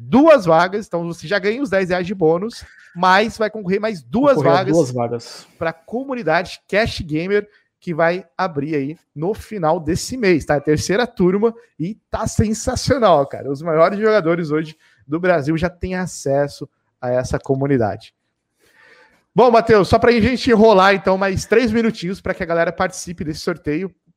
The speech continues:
Speaker 1: Qual que foi a história mais engraçada, assim, que você teve com o Bruneira?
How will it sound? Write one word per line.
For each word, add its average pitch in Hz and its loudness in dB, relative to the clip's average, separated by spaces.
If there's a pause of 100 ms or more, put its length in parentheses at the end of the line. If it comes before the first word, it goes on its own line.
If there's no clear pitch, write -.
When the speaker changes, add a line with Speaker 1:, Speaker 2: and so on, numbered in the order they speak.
(640)
Speaker 1:
Qual 330 -2
que - -16
foi 226 0
a - -2
história 214 -4
mais 208 -2
engraçada, 180 -4
assim, - -16
que - -18
você 151 -12
teve 143 -10
com 139 -10
o - -10
Bruneira? 120 -12